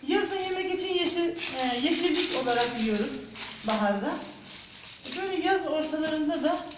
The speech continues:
e, taze soğanımız olsun diye. Bu şekilde yani. Kendime yetiyorum açıkçası. Oluyor. Yapınca oluyor.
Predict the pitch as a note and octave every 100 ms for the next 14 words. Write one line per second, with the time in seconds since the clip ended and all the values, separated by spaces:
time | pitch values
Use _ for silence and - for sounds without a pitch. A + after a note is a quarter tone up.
0 | - - - - - - - - - A#3
1 | A3+ A3+ A3+ A3+ A3+ - - - - -
2 | - - - - - E4 E4 F4 E4+ E4
3 | E4 D#4+ D#4+ D#4 D4+ D#4+ D4 G#3 F#3+ G3
4 | - - - - - - - - - D4
5 | C4+ C4 C4 G#3 G#3+ A#3 C4+ C4 C4 -
6 | - - - - - - - - - -
7 | - - - E4 D4 C#4+ D#4 D4 C#4 C#4+
8 | B3 A3 A3+ A3 A3 G#3 B3 D4 - -
9 | - - - - - D4 C#4 A3 G3+ A3+
10 | - - - - - - - - - -
11 | - B3 B3+ A3 G3+ A3+ A3 G3+ F#3